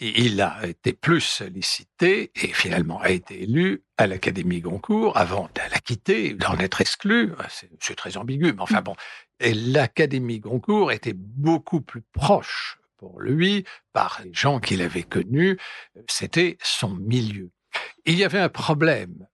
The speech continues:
Speaker 1: pour l'Académie française, c'est qu'il montait sur scène.
Speaker 2: C'était
Speaker 1: Il
Speaker 2: un
Speaker 1: était
Speaker 2: comédien,
Speaker 1: acteur. C'est
Speaker 2: voilà.
Speaker 1: un comédien. Donc,
Speaker 2: Et c'était encore
Speaker 1: ce
Speaker 2: mal
Speaker 1: qui
Speaker 2: vu, entre
Speaker 1: était
Speaker 2: guillemets.
Speaker 1: toléré à l'Académie des Beaux-Arts, euh, ne pouvait l'être que difficilement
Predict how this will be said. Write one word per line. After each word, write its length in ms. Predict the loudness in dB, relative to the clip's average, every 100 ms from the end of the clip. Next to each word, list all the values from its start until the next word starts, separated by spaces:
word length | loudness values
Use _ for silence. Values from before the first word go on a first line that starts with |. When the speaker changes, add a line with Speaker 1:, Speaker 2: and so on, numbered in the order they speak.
| -10
Speaker 1:
pour 260 | -10 -8
l'Académie 540 | -10 -6 -4 -4 -6 -4
française, 800 | -6 -4 -2 0 2 2 0 -6 -16 -20 _
c'est 180 | -4 -4
qu'il 240 | -4 -4
montait 320 | -2 -2 0
sur 220 | 0 0
scène. 420 | 0 -2 -4 -10 -20 _ _
Speaker 2:
C'était 200 | 0 4
Speaker 1:
Il 20 |
Speaker 2:
un 80 | 4
Speaker 1:
était 120 | 4
Speaker 2:
comédien, 380 | 4 4 4 4
Speaker 1:
acteur. 240 | 4 0 -6
C'est 120 | 0
Speaker 2:
voilà. 160 | 2 4
Speaker 1:
un 40 |
comédien. 400 | 2 -2 -10 -14 -10 0
Donc, 200 | 2 2
Speaker 2:
Et 40 |
c'était 300 | 0 -2 2
encore 300 | 0 2 2
Speaker 1:
ce 60 | 2
Speaker 2:
mal 240 | 2 2 4
Speaker 1:
qui 180 | 2 2
Speaker 2:
vu, 340 | 0 2 4
entre 180 | 4 2
Speaker 1:
était 120 | 2
Speaker 2:
guillemets. 280 | 2 2 -4 _
Speaker 1:
toléré 720 | 2 2 0 2 0 0 -2 -2
à 140 | -2 -4 -12
l'Académie 800 | -8 -6 -6 -8 -6 -4 -2 -4
des 80 | -6
Beaux-Arts, 640 | -8 -6 0 2 2 -2 -6 -8 -8 -10 -10
euh, 40 | 0
ne 380 | 2 4 2 0
pouvait 320 | -6 0 2
l'être 260 | 2 0 0
que 120 | -4
difficilement 1000 | -2 -2 0 0 -2 -4 -2 2 4